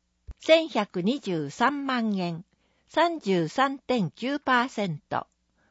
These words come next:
財産区。大山田財産区。千三百七十五万円。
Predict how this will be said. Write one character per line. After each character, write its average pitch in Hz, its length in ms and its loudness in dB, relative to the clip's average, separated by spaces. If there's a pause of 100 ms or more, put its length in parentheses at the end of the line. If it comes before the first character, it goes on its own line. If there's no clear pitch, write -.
(160)
財 269 220 4
産 262 380 0
区。 - 360 -4 (1160)
大 294 160 4
山 311 320 4
田 269 320 2
財 202 240 2
産 254 300 0
区。 - 340 -8 (640)
千 339 280 4
三 285 260 0
百 170 300 -2
七 214 300 0
十 277 280 -2
五 226 140 2
万 220 400 0
円。 170 240 -4